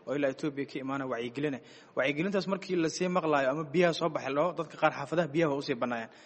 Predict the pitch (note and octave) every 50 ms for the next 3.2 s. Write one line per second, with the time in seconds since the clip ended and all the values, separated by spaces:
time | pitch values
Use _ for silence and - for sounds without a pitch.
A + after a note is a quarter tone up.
0 | - - - D#3+ C#3+ D3+ D#3 C3+ E3 F#3 F#3+ F#3 E3 E3 D#3 D3+ D3+ - A#3 C4+
1 | - - - - - - - D3 - D#3+ C#3+ D3 F#3 F#3 F3 D#3 - - D#3+ D#3+
2 | D3 D#3 D3+ D#3 D#3+ D#3 C#3 C3+ C3+ C3+ E3+ F3 E3 - F3+ D3 C3+ C3 B2 B2+
3 | B2+ C3 C3 A#2+